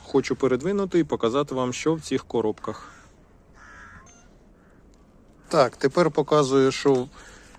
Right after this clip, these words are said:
цій маленькій коробці. Бачите, скільки мечиків, всі вони нові, різного формату. Наприклад, тут вісімнадцятий, є тут індивідуальні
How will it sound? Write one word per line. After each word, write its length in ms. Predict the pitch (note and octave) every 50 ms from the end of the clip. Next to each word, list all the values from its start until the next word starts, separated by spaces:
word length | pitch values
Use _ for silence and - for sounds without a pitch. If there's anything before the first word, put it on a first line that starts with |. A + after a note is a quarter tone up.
| - - -
цій 240 | - - C#3 A#2+
маленькій 540 | A#2 B2 C3+ C#3 C#3+ C#3 B2+ A#2+ G#2+ - A#2+
коробці. 560 | - - B2 A2+ A#2 A2 F#2+ - - A#2 A#2 G#2+ - - - - - - - - -
Бачите, 400 | B2 B2+ D3+ D3 - - - B2
скільки 380 | - - D3 C#3 C3 - C3
мечиків, 880 | C3 C#3 C#3 C3+ C#3+ D3+ E3 F#3+ G3+ F3 - F#3+ F3+ - F3+ F3 E3+ E3 D#3 - - - -
всі 280 | - - - - D#3+
вони 420 | D3 C#3 C3+ C3+ C3 B2+ B2 A#2 A2 - - - - - - -
нові, 640 | C#3 C3 C3 C#3 D#3 E3+ F#3+ F#3+ E3+ F#3 F3+ F3 D#3+ - - - - - - - - - - - - - - - - - - - - -
різного 800 | C3 C3+ D3 D#3+ D#3 C3+ B2+ C3 C3 B2+ B2+ B2+ B2+ B2 B2 A#2+ - -
формату. 800 | - - C3 B2 B2 C3+ D3 E3+ F#3 E3+ - F3+ F3+ F3+ E3 D3+ -
Наприклад, 520 | C#3+ C3+ B2 - C3 C3+ - - C3 B2
тут 200 | - C3 A2 -
вісімнадцятий, 1120 | B2+ A#2+ - - - B2+ B2+ C#3 D#3 E3+ F3 E3 - - D#3 D3 - D#3 D#3 D3+ D3+ - - - _ - - - - - - - - _ _ _ - -
є 280 | A#2 A#2+ C3 C#3+ D3+
тут 420 | C#3+ - C3 A#2 - - - - - - _ _ _ _ _ _
індивідуальні 1120 | - C#3+ C#3 C#3 C3 B2+ C3 B2 B2+ B2 B2+ B2+ B2+ C3+ C#3+ D#3 E3+ F3+ F3+ F3+ F3+ F3